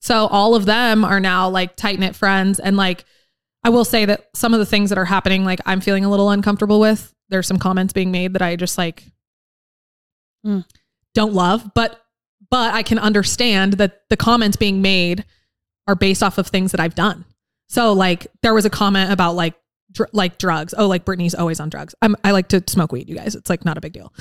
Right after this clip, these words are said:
Speaker 1: It's legal, okay?
Speaker 2: Yeah.
Speaker 1: And at the end of a
Speaker 2: First of
Speaker 1: long
Speaker 2: all,
Speaker 1: day, I
Speaker 2: you're
Speaker 1: don't drink a shit ton of alcohol or I
Speaker 2: No.
Speaker 1: don't drink at all. I, like, get a little stoned. And so there was a comment about, like,
Speaker 2: Live your
Speaker 1: "L O L,
Speaker 2: life.
Speaker 1: Brittany's always on drugs." And I'm like, "Okay, I'm not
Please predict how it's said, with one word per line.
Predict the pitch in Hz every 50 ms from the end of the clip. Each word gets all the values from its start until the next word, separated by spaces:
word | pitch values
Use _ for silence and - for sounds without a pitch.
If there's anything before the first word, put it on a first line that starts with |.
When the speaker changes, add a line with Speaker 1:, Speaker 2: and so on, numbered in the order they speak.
| - - _ _ -
Speaker 1:
It's | - 262 202 -
legal, | 208 190 170 170 - 156
okay? | 180 - 180 180 208 -
Speaker 2:
Yeah. | 214 240 226 208 190 185 190 - -
Speaker 1:
And | 277 294
at | 294 285
the | 311 285 262
end | 262 269 269
of | 311 311
a |
Speaker 2:
First | 294 254 247
of | 277
Speaker 1:
long | 294 311 330
Speaker 2:
all, | 381 381
Speaker 1:
day, | 381 381 311 269 285 330 339
I | - 269
Speaker 2:
you're | 320 320
Speaker 1:
don't | 302 294 311 320 262 220
drink | 247 240 247 262 277 262
a | - 240
shit | 240 - - 262 202 -
ton | 277 247
of | 247 220
alcohol | 202 208 214 247 247 254 247
or | 254 247
I | 233
Speaker 2:
No. | 233 247
Speaker 1:
don't | 233 214
drink | - 226 233 226
at | 233 220
all. | - 196 202 226
I, | 247 214 226 240
like, | 226 226 214 202 196 - 190
get | - 220 208 233
a | 233
little | 233 233 226 220
stoned. | - - - - 208 175 180 190 214 240 247 240
And | - 214 214 214
so | - - 214 202 196 190 185 190 - - _ _ _ _ _ _ _ _ _ _ _ _ _ _ _
there | 190 233 240 220
was | 226 208 226
a |
comment | 214 - 208 208 202 196
about, | 190 190 190
like, | 185 175 170 - _ _ _ -
Speaker 2:
Live | 240 240 247
your | 254 262
Speaker 1:
"L |
O | 262 277
L, | 277 269 254
Speaker 2:
life. | 240 -
Speaker 1:
Brittany's | 240 269 240 262 254 254 240 - -
always | 226 233 247 247 233 214 208 202
on | 185 180 185
drugs." | 185 190 175 156 139 165 190 208
And | 262 277 269
I'm | 277
like, | 285 285 254 - - -
"Okay, | 285 277 302 254
I'm | 208 240
not | 277 370 320 -